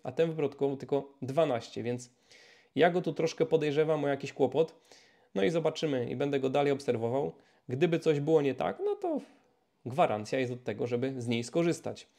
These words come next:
Także mam wrażenie, że, że ten tutaj troszkę odstaje. Muszę poczekać na czerwiec, gdy słońce będzie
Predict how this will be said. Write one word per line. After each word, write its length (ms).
Także 280
mam 160
wrażenie, 440
że, 180
że 220
ten 200
tutaj 340
troszkę 440
odstaje. 580
Muszę 260
poczekać 380
na 100
czerwiec, 340
gdy 140
słońce 340
będzie 320